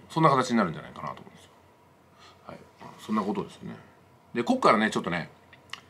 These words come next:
ガソリンスタンドにテーマを移してお話したいと思いますけども、吉谷さん。あの、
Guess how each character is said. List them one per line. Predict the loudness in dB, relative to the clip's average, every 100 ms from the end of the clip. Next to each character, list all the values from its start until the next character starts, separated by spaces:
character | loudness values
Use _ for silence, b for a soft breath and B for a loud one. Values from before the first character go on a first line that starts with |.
| b b _ _ _ -6
ガ | 2
ソ | 4
リ | 6
ン | 4
ス | 8
タ | 8
ン | 8
ド | 2 0 -6 -20 -20 _ _ 0
に | 2 4
テ | 6
ー |
マ | 6 4
を |
移 | 0
し | -6
て | -6
お |
話 | -2 -4
し | -2
た | -4
い |
と | -4
思 | -8
い |
ま | -10
す | -12
け |
ど | -10
も、 | -8 -6 -8
吉 | -10
谷 | -12
さ | -12
ん。 | -16 -20 -20 -20 _ _ _ _ -20 -20 _ _
あ | -8
の、 | -4 -4 -6